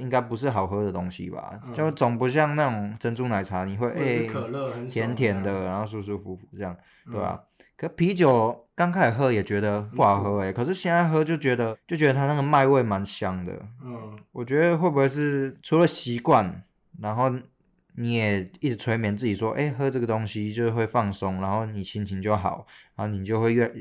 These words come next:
Speaker 1: 越来越觉得，哎，其实它不难喝这样。
Speaker 2: 嗯，我觉得多少有点心理作用。
Speaker 1: 对啊。对啊，那它本质上也不，本来就不是好喝的东西。
Speaker 2: 嗯。
Speaker 1: 嗯。
Speaker 2: 就像以前小时候，你有没有吃，记得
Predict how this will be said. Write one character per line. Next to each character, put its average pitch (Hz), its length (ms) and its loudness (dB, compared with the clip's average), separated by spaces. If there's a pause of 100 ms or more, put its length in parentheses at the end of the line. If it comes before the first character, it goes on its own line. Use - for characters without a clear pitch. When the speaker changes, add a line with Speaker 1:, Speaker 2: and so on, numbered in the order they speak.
Speaker 1:
越 120 140 2
来 104 100 4
越 113 100 2
觉 104 160 0
得， 92 80 0
哎， 113 140 -2
其 - 200 -8
实 101 60 -4
它 104 100 -2
不 104 140 -6
难 90 180 -6 (120)
喝 92 160 -10
这 95 60 -12
样。 87 140 -14 (220)
Speaker 2:
嗯， 120 260 -4
我 127 80 -2
觉 165 80 2
得 185 60 6
多 196 180 2
少 127 180 2
有 120 60 0
点 117 160 -2
心 127 240 -4
理 110 160 -4
作 117 240 -4
用。 117 160 -4 (480)
Speaker 1:
对 - 80 -8
啊。 98 40 -8
对 - 0 -
啊， 90 140 -12 (200)
那 170 140 2
它 165 100 6
本 120 240 4
质 104 180 0
上 123 240 6
也 98 120 2
不， 98 120 -4 (240)
本 95 140 -2
来 101 60 0
就 117 100 0
不 107 100 -2
是 110 120 2
好 95 180 2
喝 87 180 -6
的 87 80 -2
东 85 220 -8
西。 - 240 -16
Speaker 2:
嗯。 107 240 -12 (260)
Speaker 1:
嗯。 - 120 -14 (320)
Speaker 2:
就 214 120 -2
像 208 200 4
以 127 140 2
前 117 480 -4 (240)
小 123 220 -2
时 143 160 0
候， 185 160 6
你 165 80 4
有 160 40 4
没 139 80 0
有 127 60 -2
吃， - 320 -14
记 180 180 0
得 117 400 -4